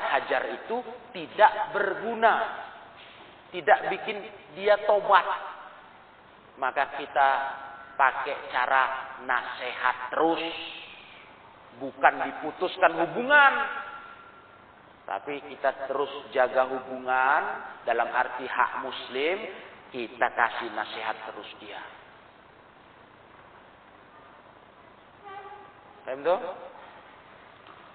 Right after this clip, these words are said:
Nah, itulah pen-, pe-, perincian dari ahlul ilm, dari para ulama. Siapa yang merinci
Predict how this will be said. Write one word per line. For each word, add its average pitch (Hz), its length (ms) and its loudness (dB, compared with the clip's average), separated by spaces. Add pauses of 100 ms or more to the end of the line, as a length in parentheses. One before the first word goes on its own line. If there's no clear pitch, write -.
(560)
Nah, 123 80 -2
itulah 269 400 4
pen-, 233 240 2 (400)
pe-, 156 800 4
perincian 226 720 8
dari 175 280 6 (1200)
ahlul 147 400 2
ilm, 120 360 -2 (920)
dari 120 240 -4
para 120 320 4
ulama. 104 280 -8 (3500)
Siapa 311 240 10
yang 277 80 6
merinci 269 320 4